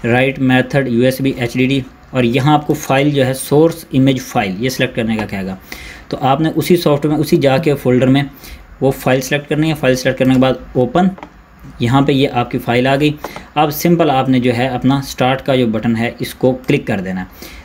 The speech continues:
क्लिक करने के बाद ये आपसे पूछ रहा है कि ये आपकी वो है all data in the U S B drive will be overwritten, do you want to continue, यानी कि ये delete कर देगा जो पहले data मौजूद है, जो भी आपने रखा हुआ होगा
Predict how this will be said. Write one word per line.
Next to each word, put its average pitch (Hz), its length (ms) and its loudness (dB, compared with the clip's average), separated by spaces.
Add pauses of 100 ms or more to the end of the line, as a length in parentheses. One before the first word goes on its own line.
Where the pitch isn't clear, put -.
(120)
क्लिक 147 180 2
करने 151 220 2
के 151 60 2
बाद 143 180 2
ये 135 120 0
आपसे 135 240 0
पूछ 131 260 -2
रहा 143 60 2
है 143 60 0
कि 131 120 -4
ये 123 140 2
आपकी 131 300 -2
वो 131 100 0
है - 160 -4
all 131 280 0
data 139 140 0
in 139 80 0
the 135 100 2
U 127 120 4
S 131 100 0
B 135 100 0
drive 131 200 2
will 127 140 2
be 131 160 -2
overwritten, 147 560 2
do 131 140 2
you 127 140 4
want 127 260 2
to - 140 -4
continue, 131 260 4
यानी 135 220 2
कि 151 100 2
ये 156 160 6
delete 131 380 2
कर 165 160 0
देगा 160 220 4
जो 160 120 2
पहले 143 260 0
data 143 220 0
मौजूद 135 380 0
है, 127 180 -2
जो 131 120 2
भी 147 140 4
आपने 135 200 0
रखा 131 180 -2
हुआ 127 100 4
होगा 131 240 0